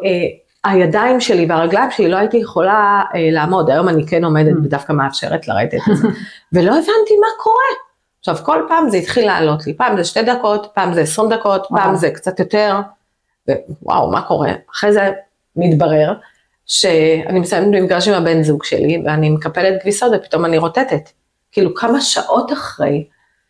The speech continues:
Speaker 1: ואז אמרתי, "אוקיי, בוא ניכנס לחקירה." והתחלתי לחקור את העניין הזה. עכשיו,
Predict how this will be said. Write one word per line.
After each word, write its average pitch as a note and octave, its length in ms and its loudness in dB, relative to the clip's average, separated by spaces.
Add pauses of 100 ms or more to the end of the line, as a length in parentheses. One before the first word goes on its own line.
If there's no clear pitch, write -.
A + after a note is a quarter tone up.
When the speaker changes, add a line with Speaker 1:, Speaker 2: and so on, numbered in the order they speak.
(160)
Speaker 1:
ואז A#3+ 160 -2
אמרתי, E4+ 380 2
"אוקיי, D#3+ 640 0 (260)
בוא G3+ 220 2
ניכנס D#4 640 0
לחקירה." E3 560 -4 (720)
והתחלתי A4+ 440 0 (120)
לחקור G#4 420 0
את G4+ 60 -2
העניין D#3+ 400 0
הזה. C#3 240 -4 (440)
עכשיו, E3+ 160 -4